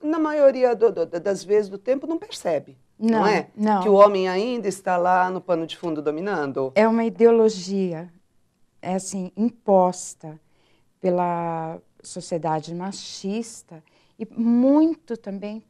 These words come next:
Speaker 2: pela igreja, muito.
Speaker 1: Todas as igrejas?
Speaker 2: Todas
Speaker 1: Tem
Speaker 2: as que seguem a Bíblia, especificamente. Se a gente for, assim, um pouquinho mais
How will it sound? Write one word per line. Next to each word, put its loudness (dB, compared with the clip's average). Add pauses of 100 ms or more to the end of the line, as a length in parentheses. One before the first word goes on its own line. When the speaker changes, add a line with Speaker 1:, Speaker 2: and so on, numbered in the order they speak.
Speaker 2:
pela 2
igreja, -10 (480)
muito. -8 (400)
Speaker 1:
Todas 0
as -16
igrejas? -10 (1160)
Speaker 2:
Todas 10
Speaker 1:
Tem 10
Speaker 2:
as 6
que -8
seguem 4
a -2
Bíblia, -10 (420)
especificamente. -8
Se -10
a -6
gente -6
for, -2
assim, -8
um -10
pouquinho 0
mais -16